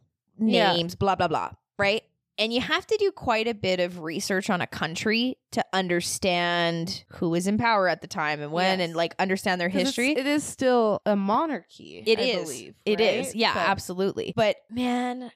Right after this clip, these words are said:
Speaker 2: I've always loved the Nordic countries as well. I've always,
Speaker 1: Yeah.
Speaker 2: like, same thing, romanticized them.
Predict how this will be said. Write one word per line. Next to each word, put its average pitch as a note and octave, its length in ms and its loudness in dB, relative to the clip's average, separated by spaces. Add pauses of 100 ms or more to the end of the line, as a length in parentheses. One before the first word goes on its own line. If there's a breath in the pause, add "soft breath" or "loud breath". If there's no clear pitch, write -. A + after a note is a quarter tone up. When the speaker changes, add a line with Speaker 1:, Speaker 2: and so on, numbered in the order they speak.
(220)
Speaker 2:
I've A3 220 0
always B3+ 340 -2
loved B3 260 0
the B3 100 0
Nordic B3 320 -2
countries B3 440 -2
as A#3 160 -4
well. G#3+ 200 2
I've A3+ 120 0
always, G3+ 240 0
Speaker 1:
Yeah. A3+ 220 -2
Speaker 2:
like, G3+ 160 0
same A3 260 0
thing, F#3+ 200 0
romanticized F#3 760 0
them. B3+ 300 0